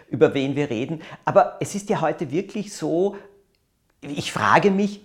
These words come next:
wozu wird heute noch jemand Politiker? Zuerst wird er vielleicht hochgelobt, dann beginnt's, dass er kritisiert wird, dann wird er, äh, mehr oder minder geohrfeigt für jede zweite Sache.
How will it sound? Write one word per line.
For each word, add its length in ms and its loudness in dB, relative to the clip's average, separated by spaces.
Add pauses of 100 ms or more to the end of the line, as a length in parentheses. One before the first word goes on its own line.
wozu 840 -2
wird 380 -2
heute 340 0
noch 340 -8
jemand 640 -4
Politiker? 600 -8
Zuerst 460 2
wird 100 4
er 60 6
vielleicht 320 -2
hochgelobt, 640 0 (380)
dann 200 4
beginnt's, 500 -2
dass 140 -2
er 60 2
kritisiert 600 -2
wird, 180 -4
dann 160 -4
wird 140 -4
er, 800 2
äh, 20 -6
mehr 140 0
oder 100 -4
minder 180 -2
geohrfeigt 540 -2
für 80 -8
jede 280 -4
zweite 340 -2
Sache. 400 0